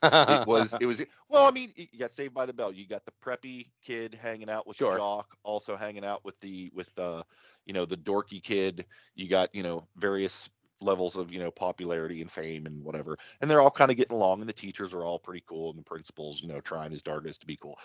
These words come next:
Speaker 1: Like, it was that situation.
Speaker 2: Yeah,
Speaker 1: So, like,
Speaker 2: yeah.
Speaker 1: even though it was awful, you felt supported. Like, which isn't to say I didn't get picked on.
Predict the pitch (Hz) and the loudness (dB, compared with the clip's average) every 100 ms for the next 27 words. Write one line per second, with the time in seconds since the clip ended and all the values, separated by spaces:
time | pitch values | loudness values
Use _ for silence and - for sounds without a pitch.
0 | - - 123 190 180 160 139 - - 104 | -6 -2 2 4 4 6 4 4 -10 -6
1 | 101 92 - _ _ _ _ _ 104 110 | -6 -8 -18 _ _ _ _ _ -6 0
2 | 104 104 98 104 98 90 - 185 185 180 | 2 4 2 -2 -2 -2 -4 -6 -2 2
3 | 175 160 127 151 151 147 120 104 - 120 | 2 0 -4 -2 -2 -2 -6 -8 -12 -18
4 | 120 131 117 - - 104 82 60 _ 90 | -10 -6 -6 -8 -14 -12 -12 -14 _ -16
5 | 95 _ - _ _ - 170 208 175 165 | -16 _ -20 _ _ -12 -8 -8 -8 -10
6 | 160 160 147 143 131 127 117 _ 123 - | -8 -6 -4 -4 -4 -8 -12 _ -18 -10
7 | 87 82 | -8 -8